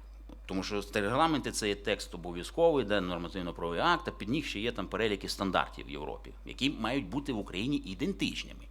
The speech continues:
Якщо ви подивитеся на ці переліки, те, що от європейський перелік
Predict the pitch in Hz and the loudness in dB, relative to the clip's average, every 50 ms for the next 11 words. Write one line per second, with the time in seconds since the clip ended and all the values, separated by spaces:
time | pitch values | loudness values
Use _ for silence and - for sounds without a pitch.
0 | - - - - - - - - - 139 147 170 139 147 147 139 175 180 170 165 | -16 -16 -14 -14 -14 -14 -10 -4 -2 0 0 2 2 0 0 0 2 2 2 0
1 | 147 135 - 147 139 139 127 - 151 - 139 143 180 196 196 170 - - 98 82 | 0 0 0 0 0 0 0 -2 -2 0 2 4 6 6 4 4 0 -2 -4 -8
2 | - - - - - - - - - - 113 107 101 87 76 - - - - 60 | -8 -10 -14 -14 -6 -2 0 0 2 2 2 2 0 0 -4 -10 -12 -12 -12 -12
3 | 60 98 101 107 104 101 98 110 107 - 147 135 123 - 107 92 - - 95 90 | -10 -8 -6 -4 -2 -2 0 0 0 2 2 0 0 0 -4 -4 -2 -2 -2 0
4 | 87 80 76 71 - | 0 -2 -4 -6 -10